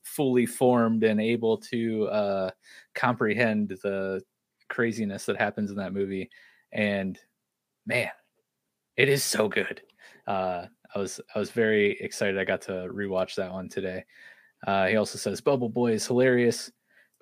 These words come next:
And Ugly Kid Joe Cross says, "Well, he comes from a film family." That's very true. His sister, Maggie Gyllenhaal, um, is also a fantastic actor, actress.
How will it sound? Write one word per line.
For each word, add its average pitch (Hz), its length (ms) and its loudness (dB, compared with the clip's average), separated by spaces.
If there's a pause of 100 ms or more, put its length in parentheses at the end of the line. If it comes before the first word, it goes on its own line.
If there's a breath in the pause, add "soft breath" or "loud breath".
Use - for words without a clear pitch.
(240)
And 113 200 2
Ugly 135 260 8
Kid 139 200 6
Joe 131 200 6
Cross 120 320 4
says, 107 420 0 (180)
"Well, 160 240 10
he 165 120 6
comes 175 340 2
from 185 160 4
a 165 80 6
film 190 340 4
family." 156 480 4
That's 95 240 -4
very 107 180 0
true. 185 200 0
His 175 120 -2
sister, 110 500 -2 (160)
Maggie 117 280 -8
Gyllenhaal, 92 440 -10 (440 soft breath)
um, 90 460 -10 (420)
is - 80 -20
also 95 300 -8
a 92 60 -8
fantastic - 580 -12
actor, - 280 -14 (500 soft breath)
actress. - 480 -4